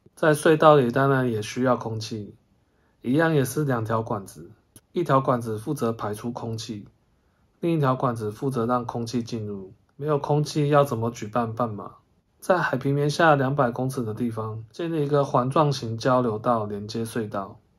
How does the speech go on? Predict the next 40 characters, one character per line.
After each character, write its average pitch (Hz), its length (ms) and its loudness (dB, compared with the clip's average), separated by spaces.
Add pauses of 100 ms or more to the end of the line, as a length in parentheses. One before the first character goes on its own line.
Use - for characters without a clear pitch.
(220)
这 - 100 -2
条 143 240 4
海 139 220 2
底 165 140 0
隧 147 200 0
道 135 200 2
取 123 160 -6
代 139 180 6
两 127 160 -2
个 110 100 -4
渡 135 180 -2
轮 113 200 -4
连 104 180 -6
接， 104 260 -6
分 127 200 -4
别 117 120 -2
是 110 180 -8
这 117 200 -4
个 107 140 -4
和 104 280 -8
这 107 140 -8
个。 101 160 -12 (420)
隧 185 140 -6
道 175 160 6
完 143 220 6
成 135 180 0
后 135 160 4
将 143 240 2
连 117 160 0
接 123 300 0
克 139 200 2
里 120 100 2
斯 123 200 -4
蒂 131 180 0
安 120 160 -2
桑、 113 420 -4 (160)
斯 - 220 -8
塔 143 220 2
万 123 260 2
格、 104 220 -8